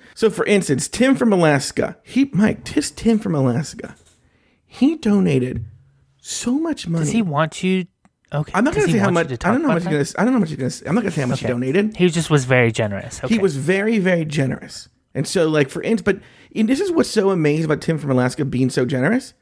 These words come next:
Speaker 1: He knew at the time when we did this pilot program,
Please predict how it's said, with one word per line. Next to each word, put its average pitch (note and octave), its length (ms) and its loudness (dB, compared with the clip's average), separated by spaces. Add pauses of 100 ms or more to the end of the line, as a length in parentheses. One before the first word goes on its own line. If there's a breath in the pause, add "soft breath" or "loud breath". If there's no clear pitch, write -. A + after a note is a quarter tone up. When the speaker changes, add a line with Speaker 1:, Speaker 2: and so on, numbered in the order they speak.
(360 soft breath)
Speaker 1:
He C#4 240 0
knew B3 340 2
at G3+ 80 0
the E3 80 0
time G#3 300 0
when D3+ 80 0
we G3+ 100 0
did A3+ 100 0
this F#3 120 0
pilot G#3+ 400 0
program, B2 500 2